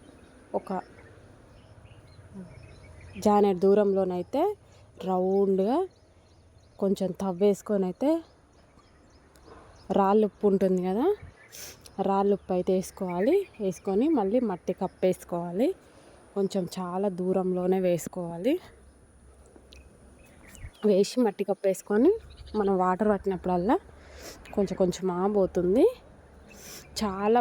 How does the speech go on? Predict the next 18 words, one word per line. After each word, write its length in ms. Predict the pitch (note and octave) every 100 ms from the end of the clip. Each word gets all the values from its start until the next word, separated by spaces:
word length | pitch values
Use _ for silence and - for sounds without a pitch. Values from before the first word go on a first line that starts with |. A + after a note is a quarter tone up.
| G3
బలంగా 420 | F#3+ G3 A3 A3+ A3+
ఉంటాయి 420 | G#3+ G#3 G#3 C4+ A4 G#4+ - - -
పువ్వులు 300 | A3 G#3+ A#3 G#3+
కూడా, 160 | G#3 A#3 E4+ -
ఫుల్ 380 | G3+ G3+ G#3+ A3+
అంటే 240 | G3+ B3 F#4+ - - - - -
ఫుల్ 420 | G#3+ G#3 G#3+ A3+ A#3+
పూలు 240 | G#3+ G#3 G#3
పూస్తూ 340 | G3+ G3 - G3+ F#3+
ఉంటాయి. 440 | F#3 F3+ F#3 C4 G4+ G4 - - - - - - - - - - - - - - - - - - - - - - - - - - - - - - -
ఈ 40 | G3+
విధంగా 340 | G3 G3+ G3+ G3
చేయొచ్చు. 500 | F#3+ F#3+ F#3 - - E4 G4+ - - - - G#3+
మనం 160 | G#3 G3
ఏ 180 | F#3+ G#3+ G#3
మందు 240 | G3 F#3+ F#3+
పెట్టనవసరం 600 | F3+ F#3+ F#3+ F#3+ - F#3+ F3
లేదు. 240 | F3 G#3